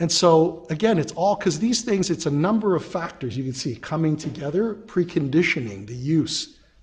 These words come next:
the making of an international currency. And so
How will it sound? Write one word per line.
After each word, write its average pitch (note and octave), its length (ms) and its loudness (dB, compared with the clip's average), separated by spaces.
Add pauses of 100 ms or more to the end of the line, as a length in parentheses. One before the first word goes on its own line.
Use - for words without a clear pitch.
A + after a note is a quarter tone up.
(260)
the D3 80 -4
making D3 480 -2
of A#2+ 120 -6
an B2+ 100 -4
international B2 600 -8
currency. - 580 -10 (2000)
And E3 120 -2
so F3 580 4